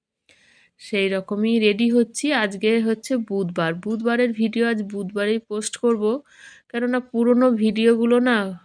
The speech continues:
আর যেন হাত দিতে ইচ্ছে করছে না, আবার মাথার থেকে বেরিয়েও যাচ্ছে কোনটা কি করেছি না করেছি। যাই হোক, কেননা গ্যালারি খালি করতে হবে, তো সেই কারণে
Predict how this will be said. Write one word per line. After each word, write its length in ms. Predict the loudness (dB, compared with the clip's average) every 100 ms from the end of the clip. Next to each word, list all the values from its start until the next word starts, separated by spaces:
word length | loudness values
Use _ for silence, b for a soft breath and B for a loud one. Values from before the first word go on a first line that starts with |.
| _
আর 460 | -8 -2 2 2 0
যেন 280 | 0 0 0
হাত 280 | 0 -2
দিতে 320 | 0 -2 0 -2
ইচ্ছে 240 | -2 -6
করছে 340 | -4 -6 -6
না, 180 | -6 -6
আবার 500 | -6 -4 0 2 0 -6 B B _
মাথার 280 | -8 -2 -2
থেকে 260 | 0 0 2
বেরিয়েও 480 | 2 2 4 4
যাচ্ছে 420 | 4 0 -2 -2 -2
কোনটা 400 | -2 -6 -6 -8
কি 140 | -8
করেছি 520 | -8 -6 -4 -6 -6
না 240 | -6 -6 -8
করেছি। 460 | -8 -8 -6 -4
যাই 360 | -4 -2 0 2
হোক, 300 | 2 0 _ B B B B B
কেননা 420 | -8 -4 -2 -2
গ্যালারি 480 | 0 2 2 0 -2
খালি 320 | -2 0 2
করতে 340 | 2 -2 0 0
হবে, 380 | 0 0 0 -2 b b b -10
তো 120 | -8
সেই 300 | -4 2 2
কারণে 600 | 2 -2 0 -2 -2 -6